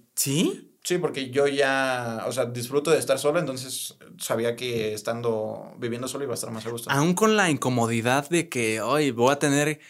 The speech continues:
Speaker 1: ya nadie me va a lavar la ropa, ya nadie me va a hacer de comer", ¿eso no te interesaba?
Speaker 2: No, me, me da totalmente igual, o sea, siempre, sí, sí fue, sí es muy cómodo, la verdad, que lo hagan, pero
Speaker 1: Claro.
Speaker 2: no me disgusta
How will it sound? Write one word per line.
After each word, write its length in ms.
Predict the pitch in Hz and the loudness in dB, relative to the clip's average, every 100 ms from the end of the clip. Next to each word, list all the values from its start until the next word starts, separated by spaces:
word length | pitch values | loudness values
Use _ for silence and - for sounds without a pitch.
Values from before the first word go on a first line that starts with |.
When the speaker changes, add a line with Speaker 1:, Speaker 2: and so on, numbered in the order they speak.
| - - | -20 -2
Speaker 1:
ya 180 | 135 165 | 0 4
nadie 200 | 185 165 | 4 4
me 100 | 127 | 2
va 100 | 135 | 2
a 20 | |
lavar 240 | 143 139 | 2 2
la 120 | 139 | 0
ropa, 320 | 131 135 135 127 | 0 0 0 0
ya 120 | 127 | 0
nadie 300 | 135 139 135 | 0 0 0
me 100 | 120 | 0
va 60 | |
a 40 | 117 | 0
hacer 160 | 127 | 0
de 80 | 127 | -4
comer", 460 | 113 110 117 131 - | -4 -4 -2 -4 -4
¿eso 220 | 147 143 151 | 2 4 4
no 120 | 147 | 2
te 60 | |
interesaba? 460 | 151 139 107 120 117 | -2 -4 -4 -6 -4
Speaker 2:
No, 380 | 175 170 143 113 | 0 2 0 -4
me, 240 | 123 117 | -6 -6
me 140 | 120 117 | -4 -2
da 120 | 120 | -2
totalmente 480 | 120 117 120 120 120 | -2 -4 -6 -8 -8
igual, 180 | 120 120 | -6 -4
o 40 | |
sea, 140 | 120 113 | -4 -6
siempre, 640 | - 120 117 131 123 120 - | -6 -8 -4 -2 -2 -2 0
sí, 300 | 165 165 - | 0 0 -2
sí 140 | 160 | -2
fue, 300 | 156 180 175 | 2 0 0
sí 100 | - | -2
es 180 | 160 156 | -2 -2
muy 240 | 160 160 | -2 -2
cómodo, 300 | 156 139 135 | -2 -2 2
la 80 | 123 | 2
verdad, 220 | 113 123 | 4 2
que 80 | 123 | 0
lo 100 | 117 | 2
hagan, 180 | 131 170 | 2 2
pero 140 | 165 | 0
Speaker 1:
Claro. 280 | 117 120 123 | 2 0 -2
Speaker 2:
no 60 | 120 | -2
me 60 | 113 | -4
disgusta 760 | 113 117 117 117 107 104 - | -8 -8 -8 -8 -10 -16 -20